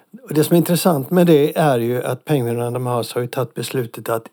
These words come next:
inte satsa på strömmande, eh, formatet, utan det är styckförsäljning ska ske. Och det kommer också vara styckförsäljning på den här plattformen, medan allt annat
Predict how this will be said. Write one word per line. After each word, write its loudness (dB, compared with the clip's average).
inte -2
satsa -6
på -8
strömmande, -6
eh, -12
formatet, -6
utan -6
det -2
är -4
styckförsäljning -6
ska -8
ske. -12
Och -10
det 4
kommer 6
också 0
vara 4
styckförsäljning -6
på -10
den -6
här -4
plattformen, -6
medan -2
allt -2
annat -2